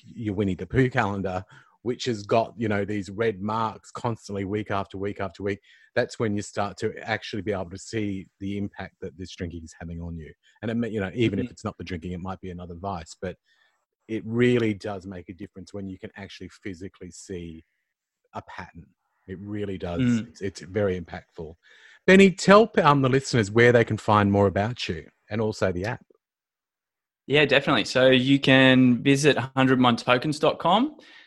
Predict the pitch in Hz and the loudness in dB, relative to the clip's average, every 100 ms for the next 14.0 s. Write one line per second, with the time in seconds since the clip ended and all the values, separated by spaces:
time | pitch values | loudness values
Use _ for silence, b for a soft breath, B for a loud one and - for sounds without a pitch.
0 | b 120 123 120 123 127 131 139 131 123 | b 6 8 6 4 2 6 8 8 6
1 | 120 123 - - 123 117 117 135 120 - | 4 2 0 -2 2 2 4 2 2 0
2 | 139 165 185 123 - 131 123 127 117 - | 4 6 6 4 2 0 0 -2 -4 0
3 | 139 220 311 - _ _ _ _ - - | 4 4 2 -8 _ _ _ _ -16 0
4 | 127 127 127 127 120 123 139 135 135 135 | 4 6 6 4 2 4 4 4 2 4
5 | 139 139 135 139 127 135 123 - 127 127 | 6 4 4 2 2 0 -2 -2 0 0
6 | 120 120 123 123 - 131 131 127 123 b | -2 0 0 0 -2 -2 -2 -2 -6 b
7 | b _ - 123 120 120 113 - 135 127 | b _ 0 4 6 4 0 4 6 6
8 | 120 117 123 120 123 120 113 - 120 113 | 4 4 2 0 0 0 -2 -4 -4 -4
9 | 120 - 120 117 117 - 127 113 - - | -8 -14 -14 -8 -8 -8 -8 -8 -10 -8
10 | 120 120 120 120 b b - 127 131 123 | -4 -2 -2 -4 b b 2 4 4 6
11 | 127 117 117 120 117 123 120 120 120 113 | 6 4 2 0 0 -2 0 2 2 0
12 | - - b b b b b _ _ 147 | -6 -10 b b b b b _ _ 4
13 | 147 143 143 120 120 - - _ - 127 | 6 6 2 2 0 -8 -14 _ -6 -6